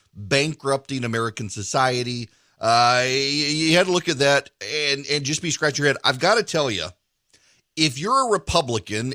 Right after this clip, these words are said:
and you watched that night, and, and God bless you if you watched it last night. I had a buddy of mine text me halfway through it and said he, he finally had to get up and leave 'cause there were sharp objects in the room and he was afraid of self-harm.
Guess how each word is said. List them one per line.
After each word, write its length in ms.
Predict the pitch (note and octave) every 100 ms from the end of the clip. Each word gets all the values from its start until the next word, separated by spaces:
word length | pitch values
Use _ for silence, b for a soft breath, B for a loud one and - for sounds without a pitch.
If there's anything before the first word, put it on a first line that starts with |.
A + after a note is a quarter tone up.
| -
and 200 | C3+ C3+
you 140 | F3+
watched 560 | G3 C#3+ C#3+ E3 - A#2
that 180 | A2 G#2
night, 200 | C3 D#3+
and, 200 | F#3+ F#3+
and 220 | A3 G3
God 260 | A3+ C4+ F#3
bless 320 | F#3 F#3 -
you 80 | D#3+
if 240 | D3 C#3+
you 120 | C#3+
watched 340 | C3 A#2+ - B2
it 80 |
last 340 | G2 G#2+ F#2 G2
night. 360 | E2+ C#2+ - _ _ _ _ _ _ _ _ _ _ _ _
I 120 | - F#3+
had 100 | F#3+
a 40 |
buddy 320 | D3 E3+ F3+
of 80 | D#3
mine 360 | D3+ D3 D3 - _ _ -
text 380 | F3 - -
me 140 | C#3 C#3
halfway 420 | D3+ D3+ D#3 C#3+
through 280 | C3 D3 C#3
it 60 |
and 120 | B2+ B2
said 180 | C#3
he, 140 | C3 C3+
he 200 | C3 C3+
finally 320 | C#3+ D#3+ D3
had 80 | B2+
to 60 |
get 140 | A#2 C3+
up 120 | B2
and 100 | A#2+
leave 300 | A#2+ C3+ A#2
'cause 200 | C3 G#2+
there 120 | A#2+
were 80 | A2
sharp 340 | - C3+ A#2+
objects 380 | B2 A#2+ A2 -
in 80 | A#2+
the 60 | G#2
room 200 | B2 B2
and 60 |
he 60 | A#2
was 120 | A2
afraid 300 | G#2 B2 A#2+
of 100 | F#2+
self-harm. 680 | C3+ A2 A#2 A#2 E2 C#2+